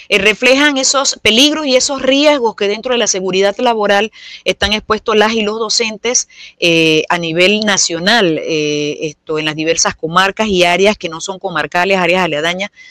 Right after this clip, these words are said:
donde pues entra, eh, eh, po-, se pone en peligro, pues está en peligro, eh, o el riesgo, la vida de las y los docentes, eh, esto, por no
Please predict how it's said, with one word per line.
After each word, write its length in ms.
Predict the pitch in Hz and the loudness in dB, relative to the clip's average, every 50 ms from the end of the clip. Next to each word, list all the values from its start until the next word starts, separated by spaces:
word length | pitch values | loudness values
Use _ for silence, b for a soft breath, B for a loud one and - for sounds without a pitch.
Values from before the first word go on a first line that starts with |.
| B B B B | B B B B
donde 220 | - 180 170 170 | -10 -8 -6 -6
pues 240 | 165 - 170 170 170 - | -6 -4 -6 -6 -4 -2
entra, 440 | - 185 180 165 - 196 190 196 - - | -2 -2 -2 0 0 0 0 0 0 -2
eh, 340 | - 170 160 156 156 151 147 | 0 0 2 2 2 0 0
eh, 200 | - 160 156 151 - | -2 -2 -4 -4 -6
po-, 140 | - - - | -8 -6 -6
se 140 | - - 156 | -6 -6 -4
pone 220 | - 214 233 247 | -2 0 0 0
en 60 | 233 | 0
peligro, 400 | - 196 196 240 262 196 180 156 | 0 2 2 2 2 2 0 -2
pues 280 | - - 151 165 160 - | -6 -6 -6 -8 -6 -4
está 100 | - 190 | -2 -2
en 80 | 190 | -2
peligro, 480 | 190 - 220 202 185 175 175 180 185 - B B B B B B B _ | 0 0 0 2 0 0 0 -2 -4 -6 B B B B B B B _
eh, 340 | 156 156 156 151 151 - - 165 | 0 0 2 2 0 0 0 0
o 80 | 165 | 0
el 80 | 165 151 | 0 2
riesgo, 440 | 160 185 214 202 190 175 175 185 175 | 2 4 4 4 4 2 0 0 0
la 140 | 165 165 | 2 2
vida 300 | 170 196 220 214 180 165 | 2 2 0 0 0 2
de 140 | 160 165 165 | 2 2 4
las 280 | 175 196 233 254 - - - | 4 4 2 2 0 -2 -4
y 100 | 185 175 | -2 0
los 180 | 180 196 208 | 0 0 0
docentes, 680 | 196 175 170 - - 180 175 165 - 185 185 185 - B B B B B B B - | -2 -2 -2 -2 -4 -4 -6 -6 -6 -6 -4 -4 -6 B B B B B B B -2
eh, 400 | 165 156 156 151 151 147 143 - | 0 0 2 2 2 0 -2 -2
esto, 600 | - 165 - - _ _ - 160 151 147 143 131 - _ | -6 -8 -10 -10 _ _ -6 -4 -4 -4 -4 -8 0 _
por 240 | 226 226 240 240 233 | 4 6 6 6 4
no 400 | 247 262 269 277 294 320 330 | 4 6 6 8 6 6 4